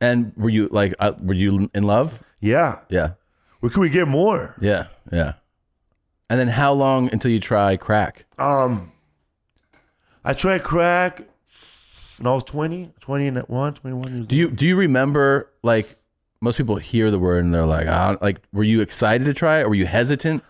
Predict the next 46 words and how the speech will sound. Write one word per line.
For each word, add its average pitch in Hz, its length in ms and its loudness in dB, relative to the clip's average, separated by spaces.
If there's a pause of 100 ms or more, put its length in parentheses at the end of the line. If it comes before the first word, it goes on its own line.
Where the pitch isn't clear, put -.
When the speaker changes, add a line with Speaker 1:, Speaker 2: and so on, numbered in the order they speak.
(140)
Speaker 1:
Were 113 100 0
Speaker 2:
No, 175 80 2
Speaker 1:
you 185 40 2
Speaker 2:
I 220 80 2
Speaker 1:
like 233 140 0
Speaker 2:
was 123 80 -6
bummed 156 320 0
out. 139 320 2
I 127 80 0
was 151 120 0
depressed. 120 600 -2
Speaker 1:
You 120 140 2
were 127 60 4
de-, 120 160 2
Speaker 2:
I 127 100 4
was 131 100 2
Speaker 1:
okay. 95 100 2
Speaker 2:
sad 117 300 2
'cause 113 80 -4
my 107 100 2
brother 123 240 0
was 117 140 0
just 117 220 0
shot. 123 420 -2 (160)
Speaker 1:
Mm-hmm. 104 260 0 (340)
Speaker 2:
My 101 80 -4
brother 123 240 0
was 120 140 0
just 117 240 0
shot, 113 580 0
and 90 160 -6
two 120 140 -4
of 107 60 0
my 104 100 0
friends 107 320 -4
were 101 120 0
murdered, 110 540 -2 (720)
you 98 140 -4
know, 104 320 -2 (320)
and 90 120 -2
another 98 260 0
guy 98 180 0
was 92 160 0
killed, 110 500 -2
was - 180 -4
shot, 98 480 -2